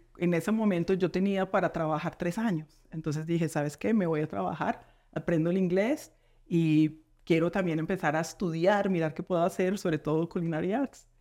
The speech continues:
Entonces fui, me devolví a Colombia, saqué la visa de estudiante y entré aquí a Johnson and Wales University en culinary arts.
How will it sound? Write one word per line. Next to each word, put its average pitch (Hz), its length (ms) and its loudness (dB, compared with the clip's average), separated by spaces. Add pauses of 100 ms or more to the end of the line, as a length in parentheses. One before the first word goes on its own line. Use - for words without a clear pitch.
(320)
Entonces 160 420 0 (140)
fui, 185 300 0
me 175 160 2
devolví 160 260 4
a 160 80 0
Colombia, 202 420 2
saqué 175 340 -2
la 202 120 4
visa 233 240 -2
de 233 60 0
estudiante 202 720 0
y 170 120 -2
entré 151 200 0
aquí 165 400 -4
a 160 200 -2
Johnson 156 280 -4
and 160 100 -8
Wales 143 160 -16
University 156 460 -20
en 160 80 -20
culinary 147 440 -20
arts. - 320 -20